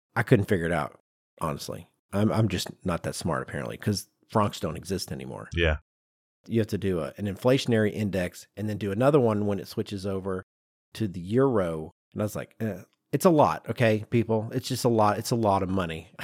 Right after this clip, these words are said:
Speaker 1: <laughs>
Speaker 2: Well, a hundred million of anything back then, yeah, yeah.
Speaker 1: You know, the house actually was budgeted to cost five hundred thousand francs at the point of construction. Ended up coming in almost at a million francs when it was done. That's nineteen thirty-one dollars.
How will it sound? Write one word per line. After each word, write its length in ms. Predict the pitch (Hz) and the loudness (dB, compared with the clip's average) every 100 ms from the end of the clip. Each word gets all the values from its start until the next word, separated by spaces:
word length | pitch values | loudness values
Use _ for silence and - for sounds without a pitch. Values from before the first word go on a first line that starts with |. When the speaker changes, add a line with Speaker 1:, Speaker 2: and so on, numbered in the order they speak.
| - 151 | -6 -4
Speaker 1:
<laughs> 100 | 135 - 143 - 175 - - | -4 -6 -14 -12 -16 -14 -4
Speaker 2:
Well, 220 | 120 123 | 2 4
a 40 | 120 | 6
hundred 240 | 143 156 | 6 6
million 240 | 143 135 113 | 6 6 6
of 120 | 107 | 6
anything 480 | 110 123 95 87 80 | 4 6 4 2 4
back 260 | 87 82 | 2 4
then, 280 | 101 98 85 | 2 2 2
yeah, 220 | 90 85 78 - | 0 0 0 -2
yeah. 220 | 78 76 - _ _ _ - | -2 -2 -4 _ _ _ 2
Speaker 1:
You 120 | 175 | 8
know, 120 | 226 | 10
the 80 | 190 | 8
house 320 | 151 214 277 | 8 6 6
actually 300 | 143 139 - | 2 2 2
was 180 | 120 104 | 2 2
budgeted 500 | 95 120 127 92 87 | 6 6 6 0 -4
to 80 | - | -4
cost 300 | - 82 - | -4 -4 0
five 260 | 101 107 98 | 2 4 2
hundred 240 | 104 82 | -2 0
thousand 300 | 82 82 80 | 0 -2 -4
francs 340 | - 85 76 78 | -4 -4 -4 -10
at 100 | - | -8
the 100 | 82 | -6
point 240 | - 87 | -2 -2
of 60 | - | -2
construction. 600 | - - 90 - 80 - | -6 0 0 0 -8 -4
Ended 220 | 104 90 | 0 0
up 100 | - | -2
coming 280 | 101 85 80 | -2 -2 -2
in 220 | 71 65 | -4 -8
almost 400 | - 87 80 - | -6 -2 -2 -2
at 80 | 76 | -4
a 40 | 76 | -4
million 520 | 76 73 73 - - - | -4 -4 -4 -8 -12 -10
francs 380 | - 73 67 - | -4 -4 -4 -8
when 100 | 67 | -8
it 40 | |
was 100 | 65 | -8
done. 320 | - 65 55 - | -8 -8 -8 -6
That's 240 | 107 - | -6 -6
nineteen 560 | 65 87 - - 85 80 | -6 -4 -4 -6 -6 -6
thirty-one 1300 | - - - - 87 90 76 67 92 76 73 73 65 - _ _ - | -10 -18 -18 -4 -2 -2 -4 -8 -8 -6 -4 -6 -8 -14 _ _ -10
dollars. 520 | 73 64 67 57 - | -6 -4 -4 -6 -10